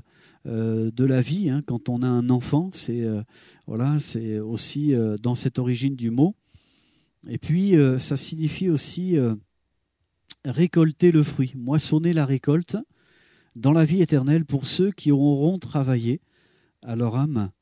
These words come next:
donc pour ce, pour cette récolte. Donc au, au temps et à l'aboutissement de toute chose. Donc que faut-il faire ? Eh ben, le Seigneur vient aussi pour récolter les fruits. Merci Seigneur, amen.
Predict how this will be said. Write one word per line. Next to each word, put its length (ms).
donc 240
pour 200
ce, 140
pour 180
cette 240
récolte. 600
Donc 220
au, 220
au 140
temps 360
et 260
à 100
l'aboutissement 680
de 120
toute 260
chose. 360
Donc 220
que 140
faut-il 420
faire ? 560
Eh 80
ben, 160
le 100
Seigneur 420
vient 220
aussi 300
pour 220
récolter 480
les 120
fruits. 460
Merci 220
Seigneur, 440
amen. 380